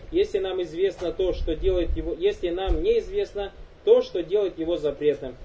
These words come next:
Если же нам известно, что животное было задушено, или же было убито ударом молотка по голове, пистолетом, ударом током,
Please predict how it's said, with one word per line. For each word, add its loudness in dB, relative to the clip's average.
Если 6
же -4
нам 0
известно, 4
что -4
животное 2
было 8
задушено, 4
или 0
же 2
было 8
убито 2
ударом 6
молотка 2
по 0
голове, 4
пистолетом, 2
ударом 2
током, 4